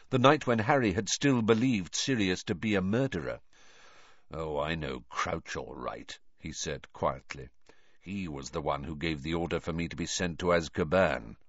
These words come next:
without a trial." "What?"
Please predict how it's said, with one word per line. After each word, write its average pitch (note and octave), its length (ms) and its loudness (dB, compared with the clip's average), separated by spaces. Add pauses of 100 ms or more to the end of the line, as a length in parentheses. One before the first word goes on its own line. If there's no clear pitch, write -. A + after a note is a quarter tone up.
(160)
without E2 460 2
a D#2+ 80 -2
trial." B1 760 2 (920)
"What?" D#3+ 480 4